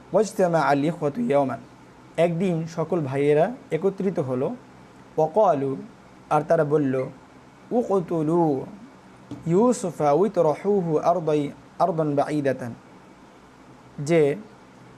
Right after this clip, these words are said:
উকতুলু ইউসুফা, যে তোমরা ইউসুফকে হত্যা করো। কতালা ইয়াকতুলু কতলান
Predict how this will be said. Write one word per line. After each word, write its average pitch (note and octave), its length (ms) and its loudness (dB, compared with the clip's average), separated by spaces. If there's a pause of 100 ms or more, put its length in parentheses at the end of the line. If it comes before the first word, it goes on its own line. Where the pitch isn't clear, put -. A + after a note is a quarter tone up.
(200)
উকতুলু F#3+ 420 0 (140)
ইউসুফা, D#3+ 500 -2
যে C3+ 120 -4 (100)
তোমরা D#3 260 2 (220)
ইউসুফকে F3+ 460 -4
হত্যা D3 340 -6
করো। B2+ 220 -8 (160)
কতালা E3+ 400 2
ইয়াকতুলু E3 540 -2 (680)
কতলান D3 380 0